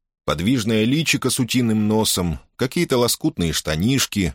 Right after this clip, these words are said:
угловатые мальчишечьи плечи и торс не слишком хорошо кормленного пажа из захудалого семейства. Ни малейших следов воинской выучки. Ко всему ещё одной босой ногой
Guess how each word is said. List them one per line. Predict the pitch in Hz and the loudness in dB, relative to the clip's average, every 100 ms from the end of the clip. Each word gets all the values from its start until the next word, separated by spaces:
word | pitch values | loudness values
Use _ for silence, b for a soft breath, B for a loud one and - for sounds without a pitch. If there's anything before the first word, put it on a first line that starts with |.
| - | -4
угловатые | 104 127 156 156 107 85 | -2 0 0 0 -2 0
мальчишечьи | 82 - 95 - - 82 | -2 -2 -4 -4 -4 -4
плечи | - 110 143 127 - 82 - | -2 2 2 0 -2 -4 -4
и | - | -6
торс | 151 127 131 - | -4 0 0 0
не | 95 | -4
слишком | 90 104 - 82 | -4 -4 -2 -4
хорошо | 76 76 90 | -2 -2 -2
кормленного | 80 87 90 82 85 85 | -2 -2 0 0 0 0
пажа | 101 101 78 71 73 b | 0 -2 -2 -4 -6 b
из | 73 78 | -4 -2
захудалого | 78 - 76 69 64 71 | -2 -4 -2 -2 -2 -2
семейства. | - 82 73 71 - 71 - - _ _ - | -2 -2 -2 -2 -4 -4 -6 -6 _ _ -6
Ни | 76 | -2
малейших | 85 104 131 123 120 | 0 2 0 0 -2
следов | - 107 101 127 - - | -2 -2 0 -2 -2 -10
воинской | 69 85 98 98 - 110 | -6 -2 0 -2 -2 -2
выучки. | 92 82 90 92 - - 78 69 - _ _ - B B | 0 0 2 2 0 -4 -6 -8 -12 _ _ -16 B B
Ко | 185 | -2
всему | - 202 202 | 0 2 2
ещё | 185 - 147 | 2 2 2
одной | 127 147 190 | 0 0 0
босой | 160 151 - 147 | 0 0 0 0
ногой | 127 113 147 147 117 | 0 0 2 2 0